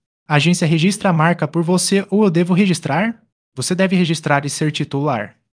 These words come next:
Combine no contrato quem paga e os prazos.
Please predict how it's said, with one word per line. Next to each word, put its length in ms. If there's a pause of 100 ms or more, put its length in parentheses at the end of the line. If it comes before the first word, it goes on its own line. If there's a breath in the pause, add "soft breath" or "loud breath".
(160)
Combine 380
no 120
contrato 500
quem 200
paga 440
e 80
os 100
prazos. 640